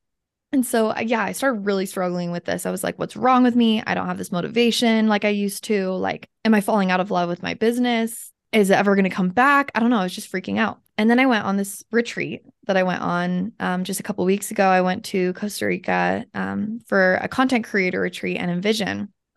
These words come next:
And I go on this content creator retreat, and I was like, "How ironic that I'm going on a content creator retreat when I'm pretty sure I'm quitting content. Like, I don't wanna create content anymore. Don't feel lit up by anything." Then it,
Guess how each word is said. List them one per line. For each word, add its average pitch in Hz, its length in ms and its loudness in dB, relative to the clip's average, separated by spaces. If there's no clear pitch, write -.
And 208 340 -4
I 233 80 2
go 311 100 6
on 330 80 2
this 311 120 -2
content 220 380 -2
creator 190 280 -4
retreat, 180 500 -4
and - 80 -6
I 185 100 -2
was 180 160 -6
like, - 440 -6
"How 277 540 2
ironic 190 600 0
that 190 100 -4
I'm 190 160 -2
going 214 240 2
on 226 80 0
a 208 60 -2
content 254 580 -4
creator 208 420 -4
retreat 180 680 -6
when 185 400 0
I'm 233 280 2
pretty 359 240 2
sure 247 200 2
I'm 196 140 2
quitting 208 320 -2
content. - 540 -6
Like, 185 140 -2
I 208 80 2
don't 262 100 4
wanna 240 220 6
create 196 280 -4
content 175 300 -4
anymore. 175 460 -2
Don't 247 200 2
feel 269 160 4
lit 220 120 4
up 180 140 2
by 175 120 0
anything." 175 640 -4
Then 262 140 4
it, 277 160 -2